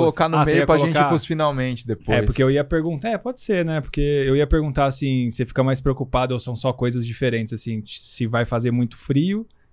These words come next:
Speaker 2: na prova ou se vai fazer um calor senegalês ali. Mas eu
Speaker 1: Não,
Speaker 2: acho que
Speaker 1: pode
Speaker 2: a gente pode
Speaker 1: responder, responde,
Speaker 2: É,
Speaker 1: é.
Speaker 2: porque daí dá, é, aí você já,
Speaker 1: A gente faz
Speaker 2: você
Speaker 1: o gancho
Speaker 2: queria,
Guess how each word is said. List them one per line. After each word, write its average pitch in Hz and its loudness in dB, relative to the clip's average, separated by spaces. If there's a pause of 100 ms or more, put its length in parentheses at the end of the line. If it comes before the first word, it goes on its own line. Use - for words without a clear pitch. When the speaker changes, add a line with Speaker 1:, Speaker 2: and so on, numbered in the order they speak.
(140)
Speaker 2:
na 113 -2
prova 135 0
ou 139 -2
se 135 -8
vai 127 -2
fazer 123 -4
um 123 -2
calor 117 -2
senegalês 117 -4
ali. 104 -6 (260)
Mas 170 0
eu 135 0
Speaker 1:
Não, 135 4
Speaker 2:
acho 139 0
que 180 2
Speaker 1:
pode 170 2
Speaker 2:
a 165 6
gente 160 -4
pode 175 4
Speaker 1:
responder, 160 0
responde, 165 -4
Speaker 2:
É, 143 2
Speaker 1:
é. 151 2
Speaker 2:
porque 170 2
daí 185 2
dá, 180 2 (200)
é, 160 0
aí 117 -2
você 135 -4
já, 135 4
Speaker 1:
A - 4
gente 135 -6
faz 139 -2
Speaker 2:
você - 4
Speaker 1:
o - 2
gancho 117 2
Speaker 2:
queria, 135 4